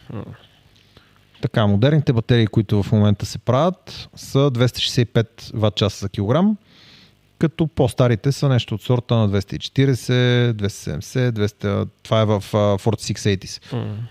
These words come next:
Speaker 2: до почти триста ватт часа за килограм.
Speaker 1: Е, тая е от двеста и шестдесет до двеста и седем.
Speaker 2: Да,
Speaker 1: Да.
Speaker 2: като тази, която тук цитираме, чакай, къде беше тук,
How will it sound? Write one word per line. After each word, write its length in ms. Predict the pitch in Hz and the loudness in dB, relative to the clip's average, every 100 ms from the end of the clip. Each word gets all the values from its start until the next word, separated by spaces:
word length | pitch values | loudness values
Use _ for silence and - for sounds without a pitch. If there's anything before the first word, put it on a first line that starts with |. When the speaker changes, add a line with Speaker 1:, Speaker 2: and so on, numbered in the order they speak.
| - | -4
Speaker 2:
до 500 | 110 117 117 117 110 | 2 4 4 2 0
почти 280 | - - 113 | -2 0 0
триста 320 | - 101 - | 0 -2 0
ватт 180 | 98 98 | -2 0
часа 220 | - 92 | 0 -2
за 100 | - | -4
килограм. 480 | 87 104 123 175 185 - _ _ _ _ 131 | -8 -2 2 2 2 -2 _ _ _ _ -10
Speaker 1:
Е, 120 | 151 | -10
тая 400 | - 113 104 110 | -8 -8 -4 -4
е 40 | 107 | -4
от 120 | 104 | -4
двеста 280 | 113 113 - | -2 -4 -6
и 40 | |
шестдесет 220 | - 117 | -6 -4
до 100 | 117 | -4
двеста 260 | 107 110 - | -4 -6 -8
и 40 | |
седем. 240 | - - - _ _ 127 | -20 -20 -20 _ _ 0
Speaker 2:
Да, 240 | 123 104 | 2 2
Speaker 1:
Да. 160 | 101 110 | 0 -2
Speaker 2:
като 240 | 127 - | -4 -2
тази, 260 | - 127 117 | 0 0 0
която 320 | 117 110 - | 0 0 -2
тук 220 | 113 - | -4 -4
цитираме, 600 | - - 98 98 120 165 - _ _ _ _ - | -12 0 2 2 2 0 -6 _ _ _ _ -18
чакай, 500 | - 90 - 101 98 | -10 -10 -4 -2 -2
къде 200 | - 92 | -2 -2
беше 220 | 87 - | -2 -2
тук, 180 | - - | -4 0